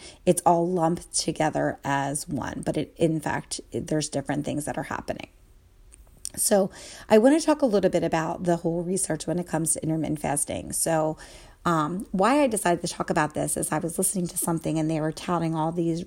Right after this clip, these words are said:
really great things with intermittent fasting and that there wasn't really anything wrong with it. Um,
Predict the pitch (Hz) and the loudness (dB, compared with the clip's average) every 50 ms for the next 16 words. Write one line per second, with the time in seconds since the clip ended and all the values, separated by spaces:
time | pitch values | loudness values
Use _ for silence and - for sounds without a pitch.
0 | - 175 170 175 165 165 165 - 156 156 156 - - 151 175 175 - - - - | -4 0 0 2 2 2 0 -2 -2 -2 -2 -2 -4 -6 -6 -4 -6 -6 -6 -4
1 | 147 151 156 160 160 - - - - - 277 269 269 - 196 185 170 165 170 170 | -4 -4 -4 -4 -6 -6 -6 -4 -2 0 0 0 -2 -2 -2 -2 -2 -4 -4 -8
2 | 170 - 190 180 185 185 160 - - 175 170 165 170 165 180 170 - - 175 175 | -6 -4 -4 -4 -2 -2 -4 -4 -4 -4 -4 -2 -2 -4 -4 -4 -4 -4 -2 0
3 | 202 220 226 226 202 175 160 - - - 135 - - - - - - - - - | 2 2 2 2 2 -2 -4 -4 -4 -4 -4 -4 -6 -10 -16 -18 -18 -18 -20 -20
4 | - - - - 180 165 160 160 160 156 165 160 151 - | -20 -4 0 2 4 4 4 2 0 -2 -2 -4 -6 -8